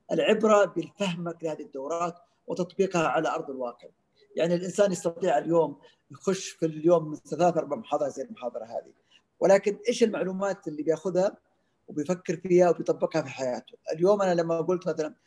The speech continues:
ابحث عن الشركة اللي تعطيك تدريب وليس تعطيك مال فقط، فهنا السؤال مهم جدا، إنه أي دورة تدخلينها تستفيدي منها وتحاولين تطورين مهاراتك المعرفية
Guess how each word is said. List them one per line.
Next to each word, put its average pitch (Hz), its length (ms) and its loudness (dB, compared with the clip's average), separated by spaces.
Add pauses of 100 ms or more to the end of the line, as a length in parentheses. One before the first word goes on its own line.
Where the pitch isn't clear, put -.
(240)
ابحث 170 400 2
عن 160 100 2
الشركة 170 440 2
اللي 147 120 -4
تعطيك 160 500 -4
تدريب 170 460 -2 (240)
وليس 175 240 2
تعطيك 156 420 -8
مال 117 260 -4
فقط، - 320 -20 (300)
فهنا 214 180 6
السؤال 202 440 0 (440)
مهم 220 260 4
جدا، 196 500 0 (360)
إنه 185 340 0
أي 247 160 4
دورة 185 260 6
تدخلينها 190 680 2 (500)
تستفيدي 190 440 4
منها 220 380 2 (360)
وتحاولين 196 720 4
تطورين 196 300 0
مهاراتك 185 500 0
المعرفية 180 760 0